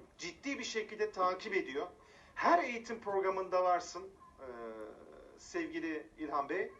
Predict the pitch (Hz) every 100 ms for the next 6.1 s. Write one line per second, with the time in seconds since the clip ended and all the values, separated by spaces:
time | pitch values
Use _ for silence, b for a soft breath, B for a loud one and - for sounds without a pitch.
0 | B B B B B 151 143 143 135 123
1 | - - - - - _ - - _ -
2 | - - - 302 277 247 240 226 262 240
3 | 233 226 233 233 - - - 196 - -
4 | - 226 233 226 220 220 226 226 - -
5 | - - - - - - - - 151 143